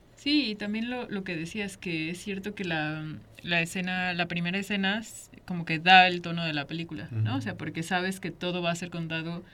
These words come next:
Speaker 1: a través de la música, ya sea con palabras o sin palabras, pero, digamos, este chasquido de los dedos,
Speaker 2: Ujú.
Speaker 1: o sea, como que te estén marcando el ritmo como desde el inicio, ¿no? Y este es el ritmo, y este es como el,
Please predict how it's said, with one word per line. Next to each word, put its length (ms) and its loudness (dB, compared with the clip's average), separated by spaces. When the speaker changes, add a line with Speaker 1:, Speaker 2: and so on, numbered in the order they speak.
Speaker 1:
a 100 -4
través 280 2
de 80 0
la 100 2
música, 400 0
ya 180 -2
sea 220 -6
con 240 -4
palabras 480 -2
o 20 -8
sin 200 -4
palabras, 480 -2
pero, 340 -4
digamos, 340 -2
este 400 -4
chasquido 460 -4
de 60 -2
los 160 -4
dedos, 280 0
Speaker 2:
Ujú. 80 -4
Speaker 1:
o 40 -4
sea, 120 -2
como 380 -6
que 100 -4
te 100 -2
estén 280 -2
marcando 340 -2
el 100 -4
ritmo 280 -6
como 200 -6
desde 220 -4
el 140 -2
inicio, 340 -4
¿no? 160 -4
Y 140 2
este 240 -4
es 340 -8
el 320 -2
ritmo, 420 -2
y 100 0
este 280 -2
es 180 -6
como 200 -4
el, 240 -4